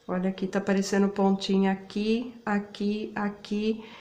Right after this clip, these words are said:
E mais essa agora que eu vou cortar. Depois da cola colocada, eu coloco a colinha jeans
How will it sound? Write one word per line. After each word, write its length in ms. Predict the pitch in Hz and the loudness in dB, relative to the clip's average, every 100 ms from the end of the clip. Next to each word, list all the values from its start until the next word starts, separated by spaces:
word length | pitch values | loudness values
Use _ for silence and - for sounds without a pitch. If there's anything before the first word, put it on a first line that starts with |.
| - | -8
E 140 | - 233 | 0 4
mais 300 | 254 269 247 | 6 6 4
essa 320 | 240 240 240 | 2 2 -2
agora 340 | 226 226 220 | 4 4 4
que 200 | 226 - | 2 2
eu 120 | 240 262 | 4 4
vou 260 | 214 214 | 4 2
cortar. 560 | 220 220 220 190 165 180 | 4 2 2 -2 -2 -6
Depois 560 | 196 226 240 262 269 262 | -2 -2 2 6 6 6
da 100 | 240 | 2
cola 380 | 233 214 208 208 | 2 2 2 2
colocada, 1000 | - 240 226 202 226 233 220 180 196 - - - _ - - | 2 4 4 2 2 2 4 2 2 -2 -18 -20 _ -18 -2
eu 100 | 196 196 | -2 2
coloco 460 | 208 208 208 208 | 4 4 4 2
a 140 | 208 208 | 0 2
colinha 540 | 208 214 202 208 202 190 | 2 4 4 4 4 2
jeans 680 | 180 233 254 254 - - | 2 2 2 0 -4 -6